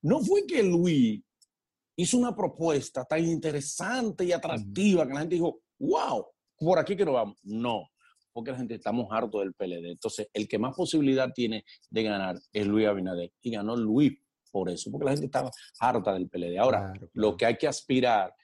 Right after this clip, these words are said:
Speaker 1: es que Luis logre catalizar y materializar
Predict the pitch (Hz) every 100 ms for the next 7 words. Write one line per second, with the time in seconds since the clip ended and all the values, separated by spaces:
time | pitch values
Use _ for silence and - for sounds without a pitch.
0 | _ _ 110 - 123 110 107 123 117 120
1 | 120 120 _ - 127 - 110 104 101 98
2 | - 117 107 95 95 95 101 95 92 -
3 | - 92 85